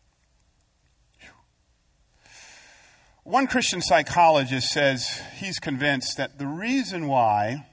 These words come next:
so many Christians don't Sabbath, he says, because we're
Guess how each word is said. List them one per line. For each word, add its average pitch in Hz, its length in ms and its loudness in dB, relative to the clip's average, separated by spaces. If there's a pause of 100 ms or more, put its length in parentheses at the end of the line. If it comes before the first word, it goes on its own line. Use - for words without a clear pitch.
(1300)
so - 340 -6
many 190 200 -6
Christians 131 580 -6
don't 147 240 -4
Sabbath, 120 800 -4 (1700)
he 147 140 -8
says, 147 180 -4
because 139 340 -6
we're 156 200 -8